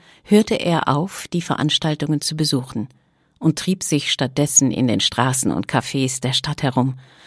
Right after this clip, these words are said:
wo er das tägliche Leben beobachtete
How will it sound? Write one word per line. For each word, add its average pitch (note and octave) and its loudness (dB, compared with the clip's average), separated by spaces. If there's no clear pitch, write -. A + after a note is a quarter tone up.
wo A#3+ 8
er C4 8
das A#3+ 4
tägliche G3+ 2
Leben D3+ 2
beobachtete D3 -2